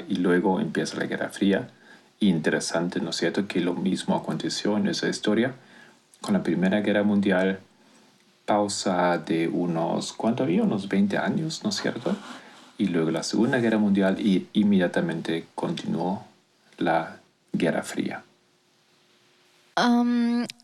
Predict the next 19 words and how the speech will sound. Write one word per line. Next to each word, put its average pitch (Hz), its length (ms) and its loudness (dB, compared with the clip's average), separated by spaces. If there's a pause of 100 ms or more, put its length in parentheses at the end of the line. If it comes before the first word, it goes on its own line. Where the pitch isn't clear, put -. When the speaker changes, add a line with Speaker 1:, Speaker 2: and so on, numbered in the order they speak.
Speaker 2:
¿tú 320 120 2
podrías 392 520 2
recordarme 233 720 2
cuándo 262 340 0
fue 233 220 0
que 240 240 -2 (300)
toma 226 280 2
lugar, 202 600 2 (240)
em, 196 540 -4 (120)
la 208 100 0
Operación 202 380 0
Barbarossa, 208 520 2
en 208 120 0
qué 220 160 -2
año 247 380 0 (140)
y 220 280 0
cuándo 226 400 2
es 208 240 0
que 185 320 -2